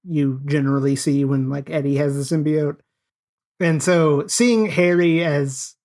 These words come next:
that for, like, a little bit, uh, was super fun. I liked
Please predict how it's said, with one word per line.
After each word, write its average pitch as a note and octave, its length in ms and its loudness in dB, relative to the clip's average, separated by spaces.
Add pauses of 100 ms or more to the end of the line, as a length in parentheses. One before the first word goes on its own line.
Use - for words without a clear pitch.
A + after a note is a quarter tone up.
(160)
that D3+ 480 0 (560)
for, F3 240 2
like, E3+ 160 4
a G3 60 4
little F3+ 260 4
bit, A3 320 0 (420)
uh, D3+ 480 2
was D#3+ 160 0
super G#3+ 220 0
fun. G#3+ 480 -2 (880)
I E3+ 120 2
liked D#3 680 0